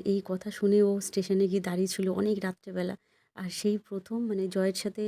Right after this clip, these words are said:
উম, বিয়ের পরে এই প্রথম, মানে, সেই প্রথম, আহ, ভাইয়ের হাত ধরে আমি এই পাড়াতে ঢুকি, আমাদের বাড়িতে ঢুকি। আর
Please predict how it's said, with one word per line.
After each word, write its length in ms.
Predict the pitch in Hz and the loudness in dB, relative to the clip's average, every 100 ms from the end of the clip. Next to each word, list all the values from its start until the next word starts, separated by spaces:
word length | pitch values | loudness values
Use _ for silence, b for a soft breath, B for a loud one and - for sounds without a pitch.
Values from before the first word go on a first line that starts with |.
| 208 185 | -6 -4
উম, 280 | 185 185 180 | 0 0 0
বিয়ের 360 | 180 196 214 202 - | 2 4 4 2 -6
পরে 260 | 185 208 240 b b - | -4 -4 -6 b b -8
এই 140 | 196 | -8
প্রথম, 400 | 185 - 185 214 220 | -8 -16 -10 -4 -2
মানে, 180 | 185 | 0
সেই 240 | 185 214 208 | 0 0 -2
প্রথম, 380 | - 190 - 254 | -4 -10 -6 -4
আহ, 480 | 320 - _ - 202 | -6 -10 _ -8 -6
ভাইয়ের 280 | 185 180 190 | -4 -2 -2
হাত 200 | 185 180 | -2 -6
ধরে 220 | 175 202 | -2 2
আমি 140 | 202 196 | 4 4
এই 80 | 190 | 2
পাড়াতে 400 | 180 180 185 185 | -4 -6 -4 -6
ঢুকি, 300 | 185 180 226 | -8 -6 -4
আমাদের 320 | 185 175 180 175 | -2 -2 -2 -2
বাড়িতে 360 | 175 175 185 | -4 -6 -8
ঢুকি। 320 | 180 180 - 180 _ | -10 -12 -16 -20 _
আর 120 | 214 | -12